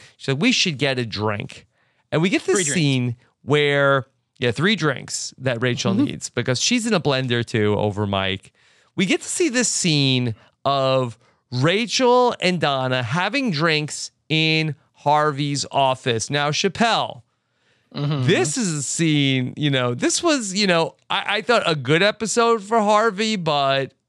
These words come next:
Speaker 1: uh, we need to have a conversation about Harvey. You know, we've been pretty pro, <laughs> pretty pro Harvey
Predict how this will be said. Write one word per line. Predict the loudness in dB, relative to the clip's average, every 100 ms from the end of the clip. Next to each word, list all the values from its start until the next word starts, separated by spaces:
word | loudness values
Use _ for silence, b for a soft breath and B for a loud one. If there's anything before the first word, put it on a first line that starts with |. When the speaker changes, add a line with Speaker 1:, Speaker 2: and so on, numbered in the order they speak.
| _ -16
Speaker 1:
uh, | -10 -6 -6 -6 -4
we | 2 4 4
need | 2 0 0
to | 0
have | 2 0 -2
a | -2
conversation | -2 0 0 0 0 0 -2
about | 0 0 0
Harvey. | 0 -2 -4 -6 -8 -6
You | -2
know, | 0 2
we've | 2 0
been | 0 -2 -2
pretty | -4 -4
pro, | 0 0 0
<laughs> |
pretty | -2 0 0 0 -2 -2 0 -2
pro | 2 2 4
Harvey | 2 2 2 -2